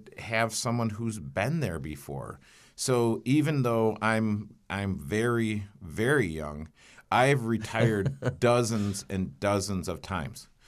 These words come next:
Speaker 1: So I have a lot of experience. Most people only get to retire once. Some people might retire twice. On the far extreme, they might retire three times.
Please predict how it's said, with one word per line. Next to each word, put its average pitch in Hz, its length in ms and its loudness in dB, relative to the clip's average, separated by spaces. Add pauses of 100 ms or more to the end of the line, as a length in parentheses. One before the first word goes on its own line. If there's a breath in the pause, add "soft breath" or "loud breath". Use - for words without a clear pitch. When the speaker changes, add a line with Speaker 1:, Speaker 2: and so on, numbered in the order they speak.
(200 soft breath)
Speaker 1:
So 117 360 0
I 139 220 6
have 113 600 0 (600 soft breath)
a 107 100 -2
lot 113 320 4
of 110 80 2
experience. 131 460 -4
Most 165 240 0
people 202 400 -2
only 151 320 0
get 143 180 -2
to 143 80 -6
retire 127 480 -2
once. 147 460 -6 (280 soft breath)
Some 143 200 0
people 143 200 -2
might 131 220 4
retire 113 380 -2
twice. 113 560 -4
On 101 140 -4
the 95 120 -4 (260)
far 131 260 2
extreme, 120 420 -4
they 107 100 -2
might 104 220 -2
retire 98 320 -2
three 95 180 -6
times. 78 300 -8